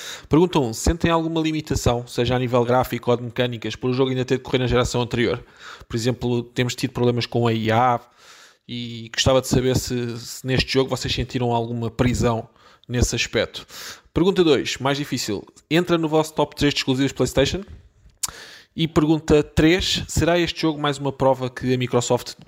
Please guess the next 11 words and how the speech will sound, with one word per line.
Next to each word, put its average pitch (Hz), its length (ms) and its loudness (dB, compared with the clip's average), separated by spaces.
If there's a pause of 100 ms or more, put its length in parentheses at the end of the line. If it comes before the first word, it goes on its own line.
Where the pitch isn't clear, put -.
(140)
por 131 120 4
muitos 135 280 -2
estúdios 123 280 0
que - 60 -8
compra, 117 300 -2
nunca 135 320 0
será 120 580 2 (600)
capaz 123 480 0
de, 110 220 -10
de, 110 160 -14
de - 100 -16